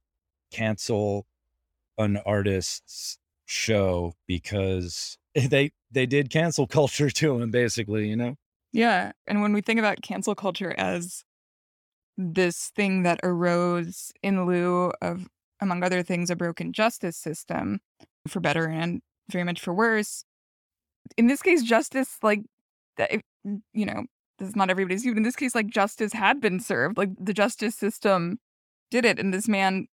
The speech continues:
Speaker 2: put in his time, like, however you feel about it, according to the United States, you know?
Speaker 1: Yes.
Speaker 2: But they still wanna continue to, I mean, they literally canceled his shows. To say nothing of, like, can we just take a moment to appreciate the sheer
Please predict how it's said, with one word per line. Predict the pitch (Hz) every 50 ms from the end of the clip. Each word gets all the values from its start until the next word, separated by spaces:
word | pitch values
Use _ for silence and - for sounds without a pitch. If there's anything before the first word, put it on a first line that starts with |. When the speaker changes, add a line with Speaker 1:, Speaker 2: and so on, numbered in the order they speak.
| _ _
Speaker 2:
put | - - 202 - -
in | - 196 190
his | 190 175 -
time, | - - 202 196 202 196 175 -
like, | - - -
however | - 226 185 180 175 175
you | 170 165 175
feel | - 208 185
about | 185 170 135 135
it, | 156 165 - _
according | - 196 - - 233 214 208 202 196 190 185
to | - - - 196 180 175 170 165 - - _ _ _
the | _ 180 185 185
United | 175 180 180 175 170 170 180 -
States, | - - 220 170 - - - - -
you | - 208
know? | 196 185 185 196 220 - _ _ _ _ _ _ _ _ _
Speaker 1:
Yes. | 123 120 117 117 107 - - - - - - _ _
Speaker 2:
But | - 208 214
they | 208 220
still | - - 311 302 285
wanna | 254 226 214 202 190 - 95 - _
continue | - 226 208 277 285 254 247 214
to, | 175 175 185 190 185
I | 160 190
mean, | 196 190
they | 196 202
literally | 208 233 226 220 220 220 220 214 196
canceled | - - 208 190 185 - 196 180 180
his | 190 202 202
shows. | - - 233 214 143 104 127 190 247 - - - -
To | - 247
say | 247 294
nothing | 277 294 285 - 453 392
of, | 311 277 240
like, | 233 214 202 -
can | -
we | 254 269
just | 392 392 -
take | 523 508 508
a | 381
moment | 220 214 226 233 226 -
to | - 262
appreciate | 226 - - 202 185 - - 202 196 196 190 - _ _ _ _ _ _ _
the | - 247
sheer | - - 240 226 214